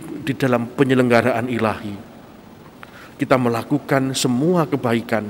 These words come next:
kita melakukan semua kehendak Allah,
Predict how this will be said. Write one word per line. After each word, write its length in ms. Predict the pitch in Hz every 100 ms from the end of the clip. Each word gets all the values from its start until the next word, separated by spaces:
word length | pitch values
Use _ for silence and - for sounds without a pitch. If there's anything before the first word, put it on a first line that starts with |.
| 113 - - - - - - - - - - -
kita 240 | 139 147
melakukan 640 | 131 127 120 147 - 156 151
semua 480 | - 131 147 151 135
kehendak 400 | 143 123 117 113
Allah, 480 | 113 104 98 -